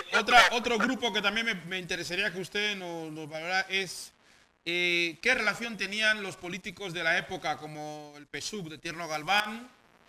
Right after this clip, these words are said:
Speaker 2: eh, la R N G, el pesoe, en fin, una serie de personas que aparecen en la historia y que muy pocos, muy pocos, eh, eh, negros o africanos saben definir, salvo por anécdotas, ¿no? La gente cuenta anécdotas de,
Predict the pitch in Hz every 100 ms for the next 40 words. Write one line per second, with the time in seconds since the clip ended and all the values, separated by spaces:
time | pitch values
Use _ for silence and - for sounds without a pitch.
0 | - _ _ _ - 160 165 165 165 160
1 | 160 160 156 151 151 165 170 170 147 139
2 | 156 196 202 202 196 165 151 143 - 196
3 | 196 196 196 202 196 - 160 156 156 147
4 | 147 139 131 _ 233 220 156 120 127 156
5 | 226 220 240 220 190 190 - 220 226 214
6 | 196 160 175 185 214 185 160 156 208 202
7 | 208 240 - - - _ - 170 180 202
8 | 226 226 - - - 202 208 214 208 208
9 | - 170 165 147 170 160 185 196 196 175
10 | 165 165 143 180 196 - 185 196 190 175
11 | 151 127 - - - - - 151 160 160
12 | 208 202 180 165 160 151 208 175 165 139
13 | 131 151 190 185 147 170 180 185 190 175
14 | 160 165 170 180 165 147 147 147 143